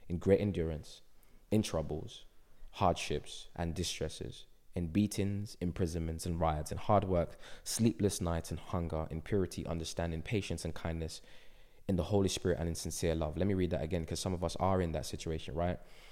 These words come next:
That some of us are going through troubles, we're going through hardships, we're going through distresses. Some of us are being beaten,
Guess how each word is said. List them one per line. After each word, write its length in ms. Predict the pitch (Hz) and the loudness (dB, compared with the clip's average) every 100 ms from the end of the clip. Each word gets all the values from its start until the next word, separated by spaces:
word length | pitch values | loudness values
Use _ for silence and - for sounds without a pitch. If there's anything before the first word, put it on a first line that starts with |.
| - - | -10 -4
That 120 | - | 0
some 160 | 104 | 0
of 80 | 90 | 0
us 120 | 95 | 0
are 60 | 85 | -2
going 200 | 90 87 | 0 0
through 120 | 95 | -2
troubles, 480 | - - - 90 - | -4 -2 -2 -4 -6
we're 100 | - | -2
going 120 | 95 | 0
through 140 | 92 87 | 0 0
hardships, 600 | - 101 - - - - | 0 -2 -4 -8 -8 -8
we're 60 | 80 | 2
going 160 | 101 98 | 4 4
through 160 | 101 | 0
distresses. 720 | 95 - 110 98 - - - - - - - | -2 2 4 4 0 -6 -8 -14 -18 -18 -6
Some 200 | - 110 | 2 4
of 80 | 104 | 4
us 160 | 101 | 2
are 20 | 104 | 2
being 240 | 104 92 | 2 2
beaten, 540 | 98 113 - 78 73 | 4 4 4 -2 -4